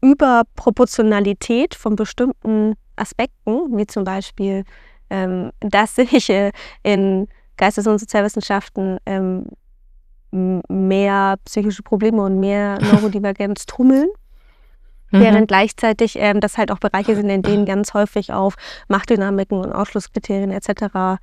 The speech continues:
Speaker 1: ähm, verwiesen wird.
Speaker 2: Mhm.
Speaker 1: Mm.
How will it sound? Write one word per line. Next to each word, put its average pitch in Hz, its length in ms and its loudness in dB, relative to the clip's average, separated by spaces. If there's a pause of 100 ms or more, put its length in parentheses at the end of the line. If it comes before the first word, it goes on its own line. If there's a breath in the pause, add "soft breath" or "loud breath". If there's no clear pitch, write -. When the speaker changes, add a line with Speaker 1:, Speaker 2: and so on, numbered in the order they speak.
(420 soft breath)
Speaker 1:
ähm, 185 360 -2 (280)
verwiesen 240 460 0
wird. 220 240 -6 (1120)
Speaker 2:
Mhm. 220 420 2 (880)
Speaker 1:
Mm. 208 460 -2